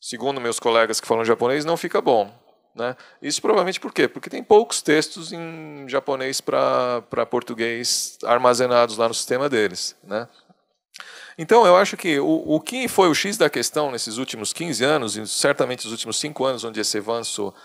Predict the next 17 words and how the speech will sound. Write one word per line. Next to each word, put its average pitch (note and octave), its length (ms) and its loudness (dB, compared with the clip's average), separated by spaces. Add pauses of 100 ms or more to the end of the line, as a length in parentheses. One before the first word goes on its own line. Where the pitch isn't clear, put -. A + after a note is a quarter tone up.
(240)
progrediu A2+ 420 -2
muito, C3 500 -2 (460)
é C#3+ 320 2 (100)
o D3+ 200 2
foco G3 880 2
em D#3 160 -10
você E3 300 4
usar E3 240 4
dados, A2+ 640 0 (300)
né? C3 280 -6 (960)
Opa! - 320 -10 (1600)
O B2 100 -8
foco F#3+ 320 4
em G3+ 40 0
você F3+ 380 0 (1700)
Vixe, - 340 -18
peraí. - 200 -20